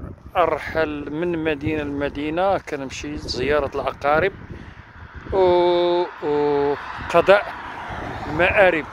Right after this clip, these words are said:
أتمنى كالعادة للناس اللي عندهم بادرة طيبة للتغيير. أنا كنعتقد بأن أي إنسان متضرر، آه،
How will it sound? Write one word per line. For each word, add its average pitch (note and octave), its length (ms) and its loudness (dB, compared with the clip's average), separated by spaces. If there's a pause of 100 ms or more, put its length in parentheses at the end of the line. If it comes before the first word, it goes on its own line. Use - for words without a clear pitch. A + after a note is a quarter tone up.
(1600)
أتمنى A#3+ 840 2 (320)
كالعادة F3+ 800 2
للناس G3 800 2
اللي G#3+ 400 -2
عندهم F3 420 -2
بادرة F#3 680 -2 (160)
طيبة A3+ 600 -2 (680)
للتغيير. G#3 920 2 (1300)
أنا G#3 220 4
كنعتقد F#3+ 840 0
بأن F3 320 -4
أي A#3 600 -4
إنسان E3+ 360 -4
متضرر، G3+ 960 4
آه، C#4 60 -4